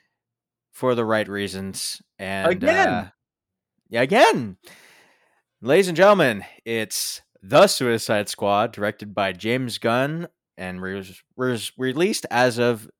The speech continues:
Speaker 1: uh, this recording only last week, which was August sixth, two thousand twenty-one. And, um,
Speaker 2: It is a fucking flop.
Speaker 1: It is, unfortunately.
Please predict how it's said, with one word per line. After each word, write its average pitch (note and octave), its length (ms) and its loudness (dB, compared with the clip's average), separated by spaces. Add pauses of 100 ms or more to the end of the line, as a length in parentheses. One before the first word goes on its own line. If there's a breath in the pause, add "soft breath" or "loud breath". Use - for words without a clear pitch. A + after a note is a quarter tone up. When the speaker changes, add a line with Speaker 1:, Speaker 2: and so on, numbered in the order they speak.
Speaker 1:
uh, A#2 180 -2
this B2+ 220 -6
recording G#2+ 500 -6 (420 soft breath)
only F3 200 -8
last F3 320 -4
week, G#2 420 -4
which F#2 300 -14
was F2 280 -12
August A#2 380 -4
sixth, - 360 -10
two - 140 -10
thousand B2+ 420 -6
twenty-one. G#2 720 -8 (440 soft breath)
And, F#2+ 440 -8 (180)
um, G2+ 640 -2 (280)
Speaker 2:
It G2 120 -12
is G2 100 -12
a F#2 100 -14
fucking D#3+ 440 -6
flop. A#2 420 -6 (1300 loud breath)
Speaker 1:
It C#3 180 4
is, C#3+ 380 6
unfortunately. G2 800 -6